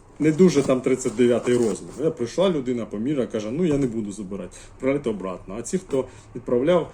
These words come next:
взагалі забули про це і не, навіть не забирали. От, тому таке може бути. Такі дві пари тридцять дев'ятого розміру у нас вже однакові є.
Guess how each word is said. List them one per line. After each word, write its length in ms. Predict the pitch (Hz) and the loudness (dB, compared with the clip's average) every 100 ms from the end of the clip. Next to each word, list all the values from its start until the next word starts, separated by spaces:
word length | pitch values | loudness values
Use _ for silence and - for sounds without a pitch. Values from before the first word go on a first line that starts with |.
| - - | -14 -8
взагалі 240 | 117 156 | -4 -2
забули 420 | 120 120 165 143 | 0 0 2 2
про 180 | 117 117 | 2 -2
це 280 | 110 117 110 | -2 0 0
і 360 | 104 104 104 98 - - - - | -2 -6 -6 -10 -16 -20 -20 -12
не, 180 | 117 120 | -8 -4
навіть 280 | 135 135 104 | -2 0 -2
не 80 | 110 | -4
забирали. 500 | 110 98 95 98 98 - - - - - - - - 127 | -6 -6 -6 -6 -8 -14 -20 -20 -20 -20 -20 -20 -12 -6
От, 340 | 113 101 - | -4 -4 -6
тому 380 | 110 127 151 165 - - - - - | -4 0 0 0 -8 -20 -20 -20 -14
таке 200 | - 135 | -2 0
може 260 | 123 98 | 0 -4
бути. 180 | 98 120 104 - - | -8 -10 -10 -10 -12
Такі 200 | 98 107 | -12 -12
дві 160 | 104 | -10
пари 300 | 101 151 160 | -6 -2 -2
тридцять 320 | 123 101 101 101 | -4 -10 -14 -10
дев'ятого 500 | 107 104 117 107 147 | -8 -8 -10 -6 -4
розміру 300 | 135 110 101 107 | -4 -4 -4 -4
у 60 | |
нас 80 | 120 | -8
вже 200 | - 101 | -8 -8
однакові 580 | 107 104 127 - 113 107 | -8 -8 -8 -6 -6 -4
є. 140 | 95 | -8